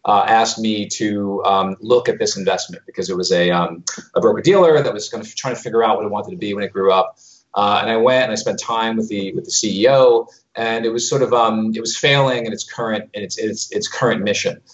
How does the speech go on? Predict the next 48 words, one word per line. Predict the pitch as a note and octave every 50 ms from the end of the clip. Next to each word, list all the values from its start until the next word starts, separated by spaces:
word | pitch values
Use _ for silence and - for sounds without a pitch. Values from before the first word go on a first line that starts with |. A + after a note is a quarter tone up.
| - - _ _ _ _ -
And | A2+ B2 A#2+ B2 A#2+ B2
we | B2
talked | - D#3+ - C3 D3
about | D#3 D3
different | D3 C#3 C3 B2
options | B2 B2 B2 - B2 A2+ -
for | -
the | G#2+
firm, | - - C#3 C3 B2+ B2 A#2+ A#2+ A#2
and, | A2 A2 G#2+ A2
and, | A2 A2 G#2+ G#2+ A2 G#2+
and, | A2 A2 A2 A2 G#2+ G#2+ F#2+ -
you | G#2+ A2
know, | G#2+ G#2+ G#2 - _ _
one | A2 B2+ B2+
of | B2
the | B2 A#2+
options | A#2 A#2 A#2 - A#2+ A2 F#2+ G#2+
was | A2 A2 G2+ - -
to | B2+ G#2+ -
kind | A2 G#2 G2
of | -
pivot | - - B2 A2+ A2+ G#2+
into, | G#2 G#2 - - G#2+ G2 G2 G2 F#2+ F#2+ -
into | G2+ F#2+ F#2+
digital | G2+ G2+ F#2 F#2 F#2
assets. | G2 G2+ G#2+ - - E3 E3 D#3+ - - - _ _ _ _ _ _ -
And | A2+ A#2
I | A2+ G#2
just | G2 A#2 A2+ -
remember | B2 B2+ B2 - A#2+ A2 G#2+
thinking, | B2 A#2 A2 - - G#2+ G#2 F#2+ - - _ _ _ - - _ _ _ _ -
uh, | - - - - - - - - _ - - - - -
"Oh | C#3 C3
my | A2+ G#2+
God, | G#2 A2+ A2 G#2
that's | G2+ - -
the | F#2+
stupidest | - A#2+ A2+ A2 G2+ F#2 -
thing | G2+ G2
I've | F#2+ F#2
ever | F2 F2 F2
heard. | - E2+ E2+ E2 -
Like, | F#2 F2+
what, | A#2 G#2+ A#2
what, | B2+ C3+ - -
what | C3 C#3 C#3
on | C#3